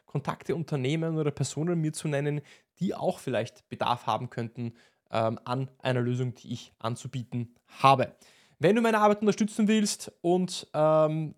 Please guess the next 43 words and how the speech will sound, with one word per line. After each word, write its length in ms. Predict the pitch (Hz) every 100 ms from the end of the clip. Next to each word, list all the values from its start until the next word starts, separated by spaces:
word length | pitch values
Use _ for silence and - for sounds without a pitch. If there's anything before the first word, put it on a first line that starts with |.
| -
dir 160 | 170
die 160 | 165 160
Episode 440 | 143 156 147 165
gefallen 360 | 160 147 139 147
hat, 220 | 160 156
dann 160 | 139 143
hinterlass 460 | 147 147 139 139
mir 100 | 151
einen 220 | 123 123 120
Like, 360 | 143 180 - - _ _ -
abonniere 400 | 139 147 156 165
mich 160 | 165
auf 80 | 156
Spotify, 600 | - 208 202 175 175 165 -
Apple 180 | 147
Podcasts 580 | 135 175 - 175 165 -
oder 220 | 170 165
vielleicht 400 | 160 156 143 151
auch 160 | - 131
auf 160 | 135 -
YouTube, 400 | 160 - 170 156
wenn 140 | 147
du 60 | 156
mich 180 | 147
schaust. 400 | - 127 135 - _ _ _ _ -
Ähm, 320 | 123 127 127
und, 360 | - 180 196 - _
äh, 100 | -
schau 220 | 131 151 156
vielleicht 280 | 156 151
auch 200 | - 139
vorbei 260 | - 127 131
beim 200 | 131 123
Christoph, 480 | 143 151 - 143 -
Christoph 300 | 147 135 135
Kargas 340 | 123 123 127
Podcast, 500 | - 127 - 113 -
Go-To-Netzwerk 540 | 135 123 120 117 - -
Podcast. 540 | 120 - 120 117 - _ _ _ _
Ich 220 | - 175 -
freue 180 | 151
mich 160 | 165 156
wieder 460 | 151 160 156 156